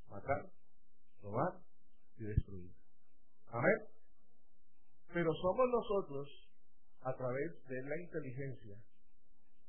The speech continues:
que vamos a tener que echar afuera ese pasado y decir, nosotros vamos a tener un propósito firme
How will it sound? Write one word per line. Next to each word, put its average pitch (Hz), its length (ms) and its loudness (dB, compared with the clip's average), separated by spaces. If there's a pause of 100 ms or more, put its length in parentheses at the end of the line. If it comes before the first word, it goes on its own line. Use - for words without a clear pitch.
(1040)
que 127 80 -2
vamos 139 320 2
a 180 120 4
tener 147 360 -2
que 170 300 -4 (1700)
echar 170 480 2
afuera 156 500 -2
ese 156 380 -2 (100)
pasado 110 560 -2 (800)
y 131 80 0
decir, 139 480 0
nosotros 165 640 -2
vamos 147 280 -2
a 139 100 -2
tener 117 240 -4
un 127 140 -2
propósito 160 840 -4 (580)
firme - 560 -2